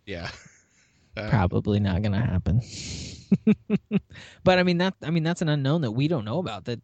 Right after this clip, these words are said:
Speaker 2: we're gonna find out, you know, next week, I'm assuming.
Speaker 1: Mm-hmm.
Speaker 2: Um, but, you know, I kinda wonder if this is where the, uh, where the, no,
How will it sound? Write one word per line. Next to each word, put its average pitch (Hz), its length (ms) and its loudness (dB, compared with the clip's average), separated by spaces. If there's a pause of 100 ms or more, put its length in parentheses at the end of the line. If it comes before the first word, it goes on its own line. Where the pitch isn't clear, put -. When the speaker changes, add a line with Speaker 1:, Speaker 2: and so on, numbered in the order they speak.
(140)
Speaker 2:
we're 123 180 -6
gonna 123 120 -4
find 120 280 -2
out, 113 200 -2 (220)
you 123 120 -8
know, 110 220 -4 (200)
next 127 340 -4
week, 147 220 0
I'm 104 120 -8
assuming. 139 460 -4 (360)
Speaker 1:
Mm-hmm. 110 360 -12
Speaker 2:
Um, 110 460 -4
but, 113 240 -2 (120)
you 160 120 -2
know, 160 100 2
I 165 60 0
kinda 202 220 2
wonder 180 200 4
if 160 80 0
this - 180 0
is 156 120 2
where 143 160 4
the, 131 260 0
uh, 117 180 -4 (880)
where 131 120 -2
the, 131 100 0 (360)
no, 160 380 4